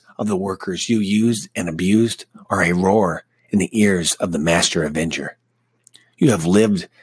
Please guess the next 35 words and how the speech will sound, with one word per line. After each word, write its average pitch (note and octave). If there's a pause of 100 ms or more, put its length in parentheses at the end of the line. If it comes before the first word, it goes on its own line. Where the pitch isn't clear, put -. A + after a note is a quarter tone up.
(160)
in G2+
a F2+
land G2
of E2
luxury, F2
indulging F#2+
yourselves, D#2 (380)
hearts B2+
high A2+
on F2
the E2+
hog G2+
for G2
a D#2+
day F#2+
of F2
slaughter. - (560)
You E3
have C#3
condemned G#2+ (220)
and A2
killed C#3
innocent A#2+
people G#2 (200)
who D#3
gave D#3
no D#3+
resistance. D3 (1000)
Be E3+
patient, A#2
brothers, D#2 (220)
until B2
the A2
Lord's F#2+
return. E2